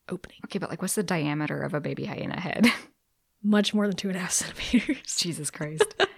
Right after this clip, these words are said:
Speaker 2: Oh my God, that is so, ugh, ugh.
Speaker 1: Yeah, and, like, it went on to talk about, like, <sighs> like, it always tears for first-time mothers. Like, it always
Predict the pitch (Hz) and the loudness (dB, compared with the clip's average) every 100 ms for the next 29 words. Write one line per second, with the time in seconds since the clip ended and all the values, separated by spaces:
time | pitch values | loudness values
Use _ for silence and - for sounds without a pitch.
0 | - - 294 - 170 165 151 160 151 151 | -8 -6 -8 -2 0 0 0 -2 -2 0
1 | 156 160 160 151 - 160 156 156 156 - | -2 -4 -4 -4 -2 -2 -2 -4 -6 -8
2 | - 202 214 202 143 - 175 170 151 151 | 2 8 10 8 4 -4 0 0 0 -6
3 | - - 180 - - 226 226 220 - - | -10 -6 -6 -2 4 6 6 4 0 -18
4 | _ _ - 254 277 339 262 285 240 196 | _ _ 4 6 6 6 6 4 2 2
5 | 202 202 180 175 180 151 151 - - _ | 0 0 0 -2 -2 -2 -4 -10 -18 _
6 | _ - - - - - _ _ _ _ | _ -12 -10 -10 -12 -18 _ _ _ _
7 | _ - 220 208 - _ _ _ _ _ | _ 0 2 2 -8 _ _ _ _ _
8 | _ 247 269 - _ _ - 196 190 - | _ 2 2 0 _ _ 4 8 8 6
9 | - - - - _ _ - - - 254 | -6 -6 -6 -6 _ _ -2 0 -2 -6
10 | - - - _ _ - 202 - - - | -8 -8 -10 _ _ 0 0 0 -4 -4
11 | - - - - 262 - - _ _ _ | -8 -8 -8 -8 -8 -8 -10 _ _ _
12 | _ 202 185 - _ _ _ _ 175 175 | _ 0 0 -2 _ _ _ _ -2 -2
13 | 156 - 196 - | -2 -6 -12 -14